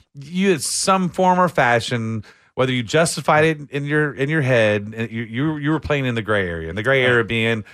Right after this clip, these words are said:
Speaker 1: where there was some form of, of money that was being
Speaker 2: Yeah.
Speaker 1: passed to parents or anyway.
Speaker 2: Absolutely. Uh, you know, and that's, <sighs> you know, the, honestly, when they created nil,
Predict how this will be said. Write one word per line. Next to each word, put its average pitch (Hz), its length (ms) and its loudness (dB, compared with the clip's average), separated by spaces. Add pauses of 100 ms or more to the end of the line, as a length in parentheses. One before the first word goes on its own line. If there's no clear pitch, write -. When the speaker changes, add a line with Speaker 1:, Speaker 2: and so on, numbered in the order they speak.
(180)
Speaker 1:
where 123 80 0
there 120 80 0
was 117 100 -4
some 180 180 0
form 156 180 -2
of, 117 240 -2
of 120 160 -2
money 107 300 0
that 98 160 -4
was 98 140 -4
being 104 160 -6
Speaker 2:
Yeah. - 60 -6
Speaker 1:
passed 120 240 0
to 101 60 -8
parents 156 720 -2
or 85 520 -10 (400)
anyway. 160 140 2
Speaker 2:
Absolutely. 151 360 -6
Uh, 180 220 0
you 208 160 2
know, 208 120 4
and 185 180 0
that's, 190 320 -2 (140)
<sighs> - 960 -20
you 175 120 -2
know, 165 160 2
the, 127 420 -8 (380)
honestly, 160 560 0
when 135 280 -2
they 113 200 -4 (260)
created 160 600 -2
nil, 95 480 -6